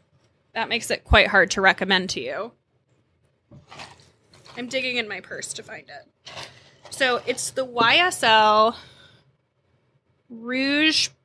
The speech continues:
Rouge Pour Couture lipstick. Where's the number on it? I think the number rubbed off, so I don't know what number it is.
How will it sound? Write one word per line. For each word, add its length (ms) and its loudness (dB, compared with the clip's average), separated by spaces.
Rouge 580 0
Pour 260 6
Couture 880 4
lipstick. 1200 -2
Where's 220 -4
the 100 2
number 360 4
on 180 -4
it? 220 -10
I 60 -4
think 180 -2
the 80 4
number 300 8
rubbed 260 2
off, 220 0
so 140 0
I 80 4
don't 180 2
know 120 -2
what 120 -6
number 320 -10
it 80 -10
is. 360 -2